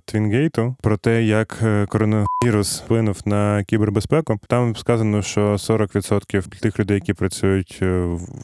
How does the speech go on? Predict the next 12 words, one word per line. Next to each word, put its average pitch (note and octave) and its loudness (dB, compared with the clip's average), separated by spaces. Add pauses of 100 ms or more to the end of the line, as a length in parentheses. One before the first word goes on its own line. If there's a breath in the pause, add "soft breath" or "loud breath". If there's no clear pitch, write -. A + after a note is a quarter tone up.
(120)
в F#2+ -4
опитаних G2 -2
конторах, F#2+ 0
відчував G#2+ 0
ментальне A2 2
виснаження F#2+ 0
від, F#2 -2
е, G2 0
відеодзвінків, G2 -2
поки F#2 0
працювали F2+ -2
віддалено. F2 -4